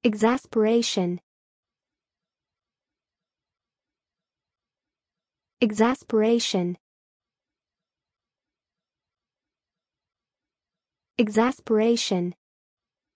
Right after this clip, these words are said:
Exasperation.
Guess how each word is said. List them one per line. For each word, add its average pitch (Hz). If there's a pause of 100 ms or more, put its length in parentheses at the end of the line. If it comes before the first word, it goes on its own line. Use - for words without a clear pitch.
(3500)
Exasperation. 214